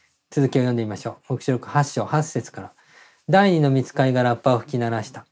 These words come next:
すると火の燃えている大きな山のようなものが海に投げ込まれた。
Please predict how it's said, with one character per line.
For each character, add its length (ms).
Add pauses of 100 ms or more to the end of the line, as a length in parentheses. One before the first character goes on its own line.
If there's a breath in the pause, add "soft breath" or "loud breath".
(100)
す 180
る 120
と 160
火 220
の 180
燃 360
え 60
て 240
い 60
る 200 (140)
大 240
き 160
な 120
山 300
の 160
よ 120
う 40
な 100
も 120
の 120
が 240 (380 loud breath)
海 220
に 160
投 100
げ 80
込 160
ま 140
れ 100
た。 180